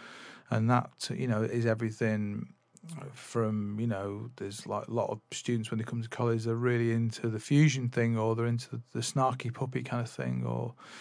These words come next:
drummers, you know, like Dave Weckl or people like that. Uh,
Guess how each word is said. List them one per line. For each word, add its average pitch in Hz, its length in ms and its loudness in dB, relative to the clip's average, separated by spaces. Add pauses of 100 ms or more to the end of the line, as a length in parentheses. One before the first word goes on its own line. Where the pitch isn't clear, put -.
(240)
drummers, 127 320 8
you 131 60 2
know, 117 140 8
like 117 180 8
Dave 113 260 8
Weckl 120 340 4
or 113 320 4
people 120 320 -2
like 110 240 2
that. 117 280 2 (1000)
Uh, 113 440 8